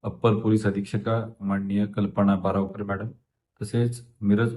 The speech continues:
उपविभागाचे उपविभागीय पोलीस अधिकारी माननीय प्रणील गिल्डा सर यांच्या मार्गदर्शनाखाली महात्मा गांधी चौक पोलीस ठाणे हद्दीमध्ये अवैधरित्या शस्त्र बाळगणाऱ्या इसमांवर कारवाई करण्याबाबत वेळोवेळी वारंवार सूचित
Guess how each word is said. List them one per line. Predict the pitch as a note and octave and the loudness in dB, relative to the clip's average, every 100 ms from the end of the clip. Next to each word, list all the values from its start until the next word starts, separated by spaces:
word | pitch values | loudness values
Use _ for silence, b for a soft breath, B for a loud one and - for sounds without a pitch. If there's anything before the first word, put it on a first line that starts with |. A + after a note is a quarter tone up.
| A2+ | -6
उपविभागाचे | G#2 G#2 G2+ G2+ G#2 - A#2 | -2 0 2 2 0 0 -4
उपविभागीय | G#2 G#2 G2 G2+ | -2 -4 2 2
पोलीस | G2+ A2 G2 - | 2 0 0 -2
अधिकारी | F#2+ G2+ G2+ G#2 G#2+ F2+ | -2 -2 0 0 -2 0
माननीय | G2 G2 G2+ G2+ | 0 2 4 2
प्रणील | G2+ G2 G2 | 0 -2 -2
गिल्डा | F#2+ F#2+ F#2+ | -2 -4 -2
सर | G#2+ F2 - _ _ _ _ - | 0 -2 -4 _ _ _ _ -2
यांच्या | G#2+ G#2 A2 A#2+ | 2 2 4 4
मार्गदर्शनाखाली | A2+ G#2+ G2+ G#2 G#2 A2 A2 G#2+ A#2 | 4 2 4 0 2 2 2 2 2
महात्मा | B2+ G#2+ - G2+ | 2 0 0 2
गांधी | G2+ G2+ | 4 2
चौक | G2+ G#2+ - | 2 0 -2
पोलीस | G#2+ G2+ - | -4 -4 -4
ठाणे | G2 F#2+ | -2 -2
हद्दीमध्ये | F#2+ - G#2 G#2 A2 A#2+ B2 - _ _ _ | -2 2 4 6 4 2 -2 -12 _ _ _
अवैधरित्या | G#2 A#2+ A#2+ G#2+ A2 A2 | 4 6 6 6 4 0
शस्त्र | A#2+ - A2 | -4 -2 2
बाळगणाऱ्या | G#2 G2+ G2 G2+ G2 G2 | 6 8 6 4 2 0
इसमांवर | G2 G2+ G2 F#2+ G2+ G#2+ - _ _ _ - | -2 -2 0 0 0 0 -4 _ _ _ -2
कारवाई | G#2 G2 G#2+ | 0 4 4
करण्याबाबत | G#2+ G#2 G2+ G2+ G2 F#2 G#2 G2+ - G2 | 4 2 4 4 2 2 2 0 -4 2
वेळोवेळी | G2+ G2+ G2+ G2 G#2 | 4 6 4 4 2
वारंवार | G2 F#2+ F#2+ F#2+ G2+ | 2 0 -2 -2 -2
सूचित | - G2+ | 0 0